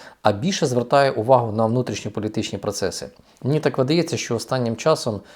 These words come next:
зовнішньої політики в діях Байдена було дуже багато. І в основному це, ну, в тому числі, окей, давайте так скажемо, українське питання. Але, безумовно, як на мене, то українське питання для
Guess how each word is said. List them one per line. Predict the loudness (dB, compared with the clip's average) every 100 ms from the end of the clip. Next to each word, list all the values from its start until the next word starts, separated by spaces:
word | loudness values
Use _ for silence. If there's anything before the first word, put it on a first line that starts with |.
| -10
зовнішньої | 0 2 2 0 -4 -2
політики | -2 0 -2 -4
в | -6
діях | -4 0 0
Байдена | 4 4 4 0
було | -2 -4
дуже | -2 0 0
багато. | -2 -4 -6 -8 -16 -8
І | -6
в | -4
основному | -4 -4 -2 -2 -2
це, | -4 0 2 0 -4 -6
ну, | -4
в | -4
тому | -2 0 0
числі, | -2 -6 -6 -8
окей, | -8 -6 -4
давайте | -2 -2 -4
так | 0 0
скажемо, | 0 -8 -6 -10 -12 -20 -10
українське | -4 2 4 4 0 -2 -4
питання. | -2 -4 -4 -6 -14 -18 -20 -18
Але, | -4 0 2
безумовно, | 2 4 4 4 2 2 2 -2
як | -4 -2
на | -2
мене, | -2 -2
то | -2 -4
українське | -2 -2 -2 -4 -4
питання | -2 0 0 0
для | -2 0 4 4